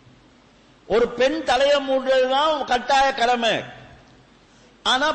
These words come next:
பொம்புளை தலையை மூடுறதை அலட்டி கொள்ளாதவர்கள், தலை திறந்து போட்டு போறதை அலட்டி கொள்ளாதவங்க தொப்பி போடாம, அஹ், தொழுகிறத பிரச்சனையா எடுப்பாங்க.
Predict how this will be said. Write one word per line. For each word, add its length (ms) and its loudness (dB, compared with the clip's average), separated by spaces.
பொம்புளை 440 0
தலையை 320 2
மூடுறதை 480 0
அலட்டி 300 -2
கொள்ளாதவர்கள், 1000 2
தலை 240 2
திறந்து 320 2
போட்டு 240 0
போறதை 280 2
அலட்டி 320 0
கொள்ளாதவங்க 840 0
தொப்பி 340 0
போடாம, 560 2
அஹ், 540 4
தொழுகிறத 680 2
பிரச்சனையா 500 0
எடுப்பாங்க. 380 0